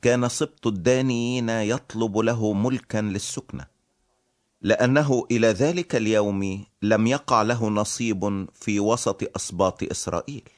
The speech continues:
فأرسل بنو دان من عشيرتهم خمسة رجال منهم،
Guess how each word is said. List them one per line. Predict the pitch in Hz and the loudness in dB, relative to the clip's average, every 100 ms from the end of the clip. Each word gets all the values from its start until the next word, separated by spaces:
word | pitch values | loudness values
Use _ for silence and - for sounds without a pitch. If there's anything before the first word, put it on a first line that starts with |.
| _ _ _ _ _ _ _ _ _ _ _ _ _ | _ _ _ _ _ _ _ _ _ _ _ _ _
فأرسل | 123 - 190 - 160 147 120 | 2 4 2 2 2 4 4
بنو | 143 160 139 | 4 2 2
دان | 107 123 120 110 - | 2 2 2 -4 -2
من | 110 147 | 0 2
عشيرتهم | 131 113 117 107 117 - 101 104 95 - | 0 -2 -2 0 -2 -2 -2 -2 -4 -10
خمسة | - 139 165 - 123 113 | -2 -2 0 -2 -2 0
رجال | 107 98 113 113 110 | 0 0 0 0 0
منهم، | 110 135 90 69 | 0 -2 -4 -8